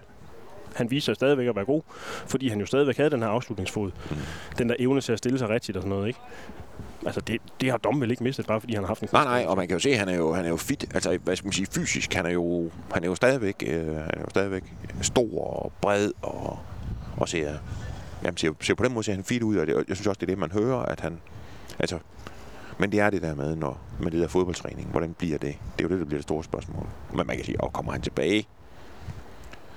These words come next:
Speaker 2: som han, altså, som han var, det, det vil jeg synes var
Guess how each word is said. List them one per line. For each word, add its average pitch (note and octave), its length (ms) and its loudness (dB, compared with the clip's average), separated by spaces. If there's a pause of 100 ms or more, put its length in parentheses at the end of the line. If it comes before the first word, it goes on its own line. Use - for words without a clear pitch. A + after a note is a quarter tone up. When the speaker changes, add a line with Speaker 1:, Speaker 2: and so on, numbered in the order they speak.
(560)
Speaker 2:
som - 200 2
han, A1+ 260 -2
altså, B1+ 240 2 (400)
som C#2 180 2
han C#2 180 -4 (280)
var, D2+ 320 2 (920)
det, G2 120 6 (120)
det F2+ 120 4
vil E2+ 120 -6
jeg D#2 120 0
synes - 280 -4
var - 280 -2